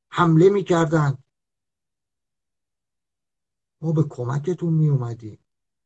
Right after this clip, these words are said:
امروز چرا به میهن ما تاختیم؟» و اونا هم با بی‌حیایی تمام می‌گن: «اون موقع ضعیف بودیم، الان قوی هستیم.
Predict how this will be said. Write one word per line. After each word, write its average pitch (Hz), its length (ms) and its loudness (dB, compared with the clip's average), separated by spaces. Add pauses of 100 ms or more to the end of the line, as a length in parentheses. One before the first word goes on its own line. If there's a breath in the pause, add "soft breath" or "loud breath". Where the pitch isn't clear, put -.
(460)
امروز 208 800 4
چرا 247 420 8
به 156 240 2
میهن 135 460 0
ما 110 180 -8
تاختیم؟» - 580 -20 (1000)
و - 80 -12
اونا 160 360 0
هم 160 160 2
با 127 140 2
بی‌حیایی 123 1000 -2
تمام 127 400 -6
می‌گن: 120 460 -12 (400)
«اون 135 160 -2
موقع 120 300 -6
ضعیف 113 400 -8
بودیم، 151 480 -12
الان - 400 -16
قوی 165 260 -20 (160)
هستیم. - 240 -20